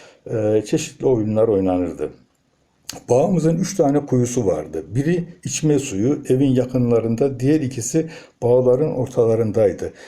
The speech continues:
Yağmur suları ile dolar, kuyular kışın kar doldurulur, Temmuz aylarına kadar kuyudan kar çıkardı.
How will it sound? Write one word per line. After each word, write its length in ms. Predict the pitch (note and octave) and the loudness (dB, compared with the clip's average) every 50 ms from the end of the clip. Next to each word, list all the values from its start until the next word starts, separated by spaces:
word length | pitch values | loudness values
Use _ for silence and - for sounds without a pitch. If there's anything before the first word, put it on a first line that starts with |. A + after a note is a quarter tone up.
| - - _ _ | -20 -20 _ _
Yağmur 440 | G#2 A#2 A#2+ B2+ C#3+ D#3 E3+ F3+ F3+ | 0 2 4 4 4 4 2 0 0
suları 420 | E3+ - - C3 B2 B2 A2+ G#2 | -2 -2 0 2 2 2 2 2
ile 280 | A2+ A2+ G#2+ A2 G2 - | 0 0 0 -2 0 0
dolar, 340 | G2+ G2 F#2+ A2+ C#3 - - - - - _ _ - | 0 2 4 4 2 2 0 -4 -12 -20 _ _ -2
kuyular 460 | - D3 C#3+ B2 A#2+ C3 C3+ C3+ C3+ | 0 0 2 2 2 2 0 -2 -2
kışın 400 | - E3 D#3 - D#3+ D#3+ D#3+ D#3+ | -4 -4 0 0 -2 -2 -2 -4
kar 300 | - - D3+ D3 C#3+ A2 | -2 0 2 2 2 2
doldurulur, 600 | G#2 G2 F#2 E2+ F2 F#2+ F#2+ G2 G2+ C3+ D#3+ E3 E3 - - - _ _ _ | 0 -2 -2 -2 -4 -6 -4 -2 0 0 0 0 -2 -10 -18 -20 _ _ _
Temmuz 360 | - C3 D3 E3+ E3 D3 C#3 | -2 0 2 2 0 2 2
aylarına 500 | B2+ A#2+ A2 G2+ G#2+ G2+ G#2 G#2 G2+ G2 | 2 2 2 2 2 2 2 0 -2 -2
kadar 340 | - C3 C3 D#3 D3+ D3+ - | -2 0 2 2 0 0 -2
kuyudan 360 | - C#3 B2+ B2 C#3+ D3 C#3+ | 0 0 0 2 0 -2 -2
kar 240 | - - C3 A#2+ G2+ | 0 2 0 0 0
çıkardı. 580 | - - - - F2+ E2+ E2 D2+ D2+ D#2 C#2 | -2 -10 -2 -2 -2 -2 -2 -4 -6 -8 -8